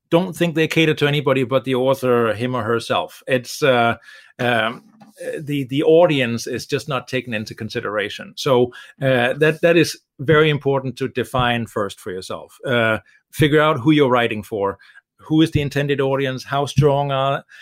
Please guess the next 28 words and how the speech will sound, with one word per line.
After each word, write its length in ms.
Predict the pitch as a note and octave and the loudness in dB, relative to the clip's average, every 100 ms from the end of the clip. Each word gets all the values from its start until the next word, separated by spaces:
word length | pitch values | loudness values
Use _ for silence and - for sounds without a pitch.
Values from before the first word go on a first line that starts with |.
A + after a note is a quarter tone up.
| - - | -20 -8
uh, 300 | A#2+ A2+ G#2+ - | -4 -2 -4 -4
are 220 | C#3 C#3 | -2 0
the, 140 | C3 C3+ | -2 -4
the 160 | C3 | -8
players 480 | - C3+ C#3 C#3 - | -2 2 4 2 -2
in, 220 | B2 A#2+ | -6 -6
uh, 140 | A#2 - | -6 -8
in 80 | B2+ | -4
this 180 | C#3 - | -2 0
audience? 680 | D3+ C#3 C#3+ C3+ C#3 C#3 - _ _ _ _ _ - _ - | 0 0 0 -2 -4 -8 -12 _ _ _ _ _ -20 _ 0
And, 400 | B2 A2 A2 G#2+ | 2 2 0 0
uh, 240 | G2+ F#2+ - - | 0 -2 -6 -8
what 240 | B2+ B2+ C3 | 0 4 4
are 100 | A#2+ | 4
the, 340 | A#2+ A#2 A2 | 2 2 2
uh, 320 | G#2+ G#2 A2+ - | 2 0 -2 -4
the 140 | B2+ | -2
goals 340 | A#2+ B2 A2+ | 2 2 0
from 240 | - G#2 F#2 | -4 -6 -8
it? 140 | F2+ _ - - - - | -12 _ -20 -18 -20 -10
Um, 560 | C#3 A2+ A2 G#2+ G#2+ A#2 _ _ _ | -2 0 2 0 -2 -8 _ _ _
when 220 | C#3 D#3 D#3+ | 0 2 4
I 140 | G#3 | 2
started, 540 | - F3+ D#3 D3+ C3+ - - - | 2 2 2 2 0 -4 -10 -6
um, 580 | C3 A#2 G#2 G#2 A2 A#2 A#2+ A#2+ A#2+ B2 | -4 -2 -2 -4 -10 -18 -20 -20 -16 -14
uh, 220 | A#2 G#2 E2+ - | -12 -14 -16 -18
self-publishing, 840 | - C#3 C3+ B2+ A2+ A2 A2+ F#2+ G#2 | -2 0 0 -2 -2 -2 -4 -4 -2
I, 340 | A#2+ B2 | 2 2